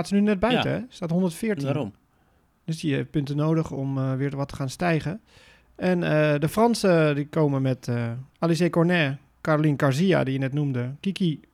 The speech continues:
Speaker 1: Mladenovic en Diane Parry.
Speaker 2: Ja, Diane kan handige backhand.
Speaker 1: Leuk, altijd leuk, zeker bij een vrouw.
Speaker 2: Ja.
Speaker 1: Eh, dus dat wordt zeer pittig.
Speaker 2: Kan wel zeggen.
Speaker 1: Ze spelen vrijdag elf november en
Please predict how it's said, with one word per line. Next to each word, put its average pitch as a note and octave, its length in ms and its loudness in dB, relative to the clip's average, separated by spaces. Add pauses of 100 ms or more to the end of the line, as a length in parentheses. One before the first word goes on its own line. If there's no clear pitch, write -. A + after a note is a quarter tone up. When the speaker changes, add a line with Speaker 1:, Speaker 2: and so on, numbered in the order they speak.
(120)
Speaker 1:
Mladenovic C#3+ 840 0 (260)
en G3+ 480 0 (180)
Diane G#3 440 2 (300)
Parry. C4+ 300 2 (340)
Speaker 2:
Ja, E3 280 4 (640)
Diane E3 300 -2
kan D#3+ 100 -2
handige D3+ 240 -2
backhand. B2+ 400 -4 (500)
Speaker 1:
Leuk, C#3 380 -2
altijd C#3 240 -4
leuk, C3+ 320 -2
zeker C3+ 220 -4
bij B2+ 120 -2
een B2+ 60 -2
vrouw. C#3 340 -4 (160)
Speaker 2:
Ja. C#3 280 -4 (400)
Speaker 1:
Eh, C3+ 440 0
dus B2+ 160 -2
dat C3 160 -2
wordt C3+ 180 -2
zeer D3+ 200 2
pittig. D#3 500 -2 (100)
Speaker 2:
Kan G#2 160 -4
wel G#2+ 100 -4
zeggen. E3 280 0
Speaker 1:
Ze - 80 -14
spelen D#3+ 380 2
vrijdag E3+ 460 2
elf F3+ 280 2
november E3 420 2
en C#3+ 340 -2